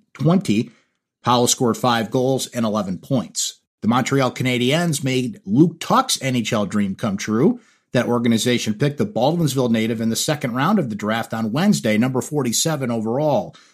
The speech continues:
Tuch, a wing, is a freshman at Boston University. His older brother, Alex, is a forward for the Vegas Golden Knights. Luke posted fifteen goals and fifteen assists for the under eighteen squad at the National Team Development Program in Plymouth, Michigan.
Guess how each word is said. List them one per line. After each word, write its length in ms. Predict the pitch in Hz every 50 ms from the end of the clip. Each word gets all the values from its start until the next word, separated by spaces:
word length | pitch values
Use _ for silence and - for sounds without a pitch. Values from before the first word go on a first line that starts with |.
| _ _ _
Tuch, 360 | - - 143 143 - 151 - - -
a 100 | 110 110
wing, 420 | 101 127 160 139 120 123 147 131
is 120 | 110 107 -
a 60 | 107
freshman 420 | - - 147 151 143 - 135 120
at 140 | 113 101 -
Boston 420 | 113 107 127 143 139 - 123 117
University. 640 | 110 104 101 90 87 90 90 90 - 104 104 113 110
His 180 | 110 107 104 - -
older 260 | 131 143 139 139 123
brother, 320 | 117 120 117 107 110 104 -
Alex, 520 | 123 135 151 147 117 95 - - - - - _ _ _ _ _ _
is 120 | - 123 147
a 20 |
forward 580 | 143 - 185 202 214 202 151 113 113 117 - - _ _ _ _ _ _ _
for 120 | - 151
the 100 | 143 135
Vegas 420 | 110 110 143 175 196 185 185 - -
Golden 320 | 190 180 180 156 151 147
Knights. 520 | 165 180 165 117 - - - - - - _ -
Luke 240 | 113 131 127 -
posted 320 | - 127 113 - - 110 104
fifteen 420 | - 147 135 135 - 135 127 123
goals 320 | 110 120 123 131 131 - 107
and 80 | 107
fifteen 380 | 104 - 135 123 - - 117 107
assists 400 | 107 104 - - 156 151 - -
for 140 | - 120 107
the 160 | 107 110 123
under 240 | 139 143 135 131 123
eighteen 400 | 120 117 - - 156 170 180 170
squad 380 | - - 123 110 107 107 113
at 60 | 107
the 60 | - 104
National 420 | 110 123 123 123 - - 117 107
Team 240 | - - 135 127 117
Development 480 | 110 107 127 135 135 123 120 110 104
Program 560 | - 127 117 107 104 107 107 107 101 101 - - _ _ _ _ _ _ _ -
in 160 | 117 127 127 123
Plymouth, 420 | - - 123 104 104 98 - -
Michigan. 480 | 120 110 - 104 85 85 80 - -